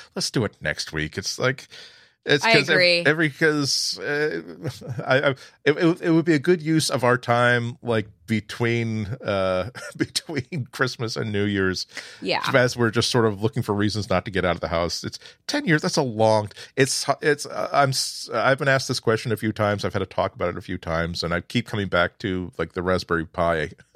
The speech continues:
Speaker 1: <laughs> as far as, like, the most important thing from, like, the past decade. But even
Speaker 2: Mm.
Speaker 1: so, it's like, yeah, but do I want to talk about eleven of the, so we'll talk about it later. I thought that, but I thought that if we want to close out the year, uh, it is, like we've been kinda talking about, it is gonna be an interesting year,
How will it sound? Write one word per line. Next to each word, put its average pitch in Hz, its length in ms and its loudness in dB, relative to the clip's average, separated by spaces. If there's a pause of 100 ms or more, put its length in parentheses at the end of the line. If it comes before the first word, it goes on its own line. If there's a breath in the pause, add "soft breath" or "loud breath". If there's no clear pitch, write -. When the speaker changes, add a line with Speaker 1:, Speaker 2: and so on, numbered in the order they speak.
Speaker 1:
<laughs> - 360 -16
as 113 140 2
far 110 180 4
as, 104 80 0
like, 107 120 -2
the 104 60 -6
most 101 200 0
important 104 360 -2
thing 95 220 0
from, 85 540 -6
like, - 240 -6
the - 80 -8
past 90 300 -2
decade. 190 580 -2
But - 100 6
even 151 160 0
Speaker 2:
Mm. 131 60 0
Speaker 1:
so, 127 420 4
it's 110 180 -4
like, 107 220 2 (420 soft breath)
yeah, 131 380 4
but 113 220 2
do 110 100 2
I 107 40 4
want 107 200 -2
to - 20 -12
talk 107 140 2
about 92 200 -2
eleven 87 280 -2
of 85 80 -4
the, 117 60 -14
so 151 180 0
we'll 131 140 0
talk 95 160 -4
about 87 160 -6
it - 40 -14
later. 82 180 -4 (280 loud breath)
I 131 80 4
thought 175 220 2
that, 156 100 -6
but 151 100 4
I 175 60 4
thought 185 240 0
that 160 160 0
if 135 140 -2
we 151 60 4
want 160 160 4
to 139 40 0
close 120 460 2
out 101 580 2
the 101 80 0
year, 95 540 2 (520 loud breath)
uh, 90 300 2
it 117 140 4
is, 156 260 0
like 143 100 0
we've 160 120 -4
been 147 120 -4
kinda 151 280 -4
talking 123 340 -4
about, 85 160 0
it 92 80 -4
is 120 300 -4
gonna 113 200 -2
be 110 140 -4
an 101 80 -2
interesting 101 560 -4
year, 98 400 0